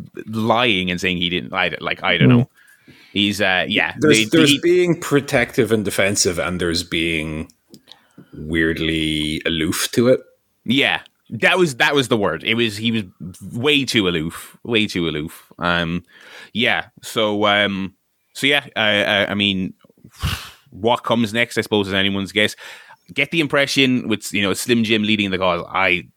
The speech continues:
Speaker 1: I'd be doubtful if there's any more sponsors pulling out, realistically, I would say. Um, uh, that's a bit, based a lot, if, if any, if any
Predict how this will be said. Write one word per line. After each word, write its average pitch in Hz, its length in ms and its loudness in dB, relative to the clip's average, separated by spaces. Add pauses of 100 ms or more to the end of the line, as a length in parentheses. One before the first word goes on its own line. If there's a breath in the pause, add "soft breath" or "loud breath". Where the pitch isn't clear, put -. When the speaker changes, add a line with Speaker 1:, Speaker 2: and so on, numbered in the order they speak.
Speaker 1:
I'd 92 180 0
be 90 100 -4
doubtful 90 460 -2
if 85 80 -6
there's 90 160 -2
any 85 140 -2
more 82 180 -2
sponsors 82 480 0
pulling 78 320 -4
out, 76 220 0
realistically, 78 600 -2
I 78 120 0
would 76 160 -6
say. 78 340 2 (580 loud breath)
Um, 76 720 -2
uh, 71 220 0
that's 90 200 0
a 107 100 2
bit, 131 360 -2
based 220 180 0
a 202 40 0
lot, 190 220 2
if, 120 680 0
if 120 120 0
any, 139 200 2
if 127 200 -2
any 139 180 2